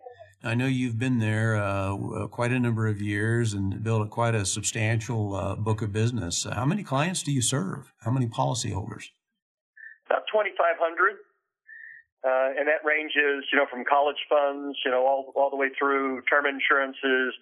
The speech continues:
Speaker 2: to permanent products, uh, that we, again, try to help them with the global approach to make sure that everything is coordinated and integrated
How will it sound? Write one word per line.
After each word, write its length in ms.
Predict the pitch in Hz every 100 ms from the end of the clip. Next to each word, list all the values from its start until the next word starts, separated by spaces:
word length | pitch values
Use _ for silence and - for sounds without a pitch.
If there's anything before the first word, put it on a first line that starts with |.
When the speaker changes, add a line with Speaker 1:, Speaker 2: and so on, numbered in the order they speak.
| -
Speaker 2:
to 180 | 120 117 - - -
permanent 420 | - 160 151 139 -
products, 540 | 143 135 135 131 - - - - - - - _
uh, 280 | - 123 120
that 200 | 131 131 - -
we, 140 | 143 135 131 135
again, 320 | 135 143 135
try 240 | - 147
to 160 | 143 131
help 280 | 143 139 -
them 260 | 131 131
with 180 | 127 123
the 240 | 127 123 117 - - - _ _ -
global 600 | 135 151 165 165 151 143
approach 440 | 139 151 135 123 - -
to 120 | 127
make 160 | 123 139 -
sure 140 | 139
that 80 | 131
everything 500 | 131 135 135 135 131
is 160 | 123 - -
coordinated 600 | 143 143 131 139 135 131 _ _ _
and 120 | 120 120
integrated 720 | 156 160 135 131 127 123